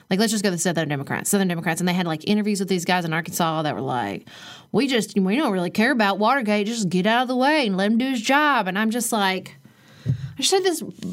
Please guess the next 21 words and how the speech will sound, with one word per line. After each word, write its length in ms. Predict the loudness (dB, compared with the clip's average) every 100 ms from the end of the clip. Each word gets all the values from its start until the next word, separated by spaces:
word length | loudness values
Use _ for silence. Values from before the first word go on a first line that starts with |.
| -6
terrible 480 | -2 0 2 2 2
moment 360 | 0 0 -2 -2
where 120 | 0
I'm 140 | 0
like, 520 | 0 -2 -2 -6 -10 -18 _ _ _ 0
"I 100 | 2
love 280 | 2 0 0
this 160 | -4
place. 440 | -4 -4 -2 -4 -2
When 240 | 0 0
are 60 | 2
we 260 | 0 -2 0
ever 300 | 0 2 0
gonna 220 | 0 0
be 340 | 0 0 0 0
on 140 | 0
the 100 | 0
right 240 | 0 -2 0
side 140 | -2
of 60 | -2
history? 540 | -4 -6 -6 -8